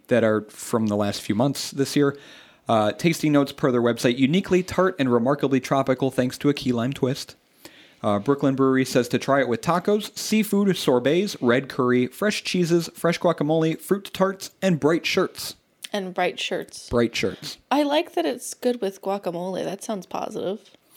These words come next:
Speaker 1: Uh, A B V is five point eight percent.
Speaker 2: Mm-hmm.
Speaker 1: No score on Beer Advocate.
Speaker 2: Okay.
Speaker 1: It's got five reviews, six ratings, with an average rating of three point eight seven.
Speaker 2: Oh, okay, that's the same as the one we just did.
Speaker 1: Um, Beer
Speaker 2: West Coast Wizard.
Speaker 1: Advocate.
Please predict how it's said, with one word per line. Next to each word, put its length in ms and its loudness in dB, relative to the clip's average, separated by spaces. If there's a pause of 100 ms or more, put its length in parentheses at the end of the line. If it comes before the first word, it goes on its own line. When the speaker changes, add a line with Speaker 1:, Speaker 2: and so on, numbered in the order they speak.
(600)
Speaker 1:
Uh, 100 -14
A 140 4
B 120 2
V 140 4
is 140 2
five 260 2
point 220 2
eight 140 0
percent. 360 0 (380)
Speaker 2:
Mm-hmm. 480 -2
Speaker 1:
No 120 4
score 280 0
on 80 -2
Beer 140 -2
Advocate. 340 -4 (100)
Speaker 2:
Okay. 300 -6 (320)
Speaker 1:
It's 120 -2
got 200 0
five 260 2
reviews, 440 2 (200)
six 380 -4
ratings, 480 0
with 140 -2
an 100 0
average 320 0
rating 240 0
of 80 -6
three 320 -2
point 320 -4
eight 160 -6
seven. 360 -8 (120)
Speaker 2:
Oh, 140 0
okay, 200 -2
that's 160 -6
the 80 -8
same 220 -2
as 100 -8
the 100 -6
one 140 -2
we 100 -2
just 200 -8
did. 180 -8 (420)
Speaker 1:
Um, 340 -4
Beer 280 -6
Speaker 2:
West 180 -2
Coast 160 -4
Wizard. 320 -6 (300)
Speaker 1:
Advocate. 1200 -8